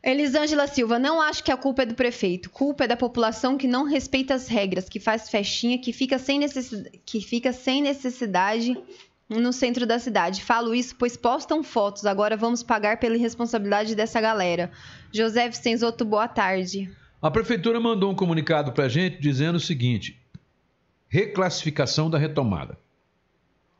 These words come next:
Speaker 2: A Prefeitura de Olímpia informa que recebeu com surpresa o anúncio do governador João Dória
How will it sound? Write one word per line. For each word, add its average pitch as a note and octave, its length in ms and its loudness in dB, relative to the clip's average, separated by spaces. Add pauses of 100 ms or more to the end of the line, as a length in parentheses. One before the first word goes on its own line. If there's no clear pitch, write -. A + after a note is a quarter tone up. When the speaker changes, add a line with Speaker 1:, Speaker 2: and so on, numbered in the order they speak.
(580)
Speaker 2:
A C#3 100 0
Prefeitura A#3 500 2
de A3+ 100 2
Olímpia A3 300 0
informa G3 400 0
que F3 100 0
recebeu E3+ 380 2
com F3+ 160 2
surpresa C#3+ 640 2
o - 20 2
anúncio C3+ 340 2
do B2+ 80 2
governador A#2+ 500 2
João B2+ 200 2
Dória B2 400 2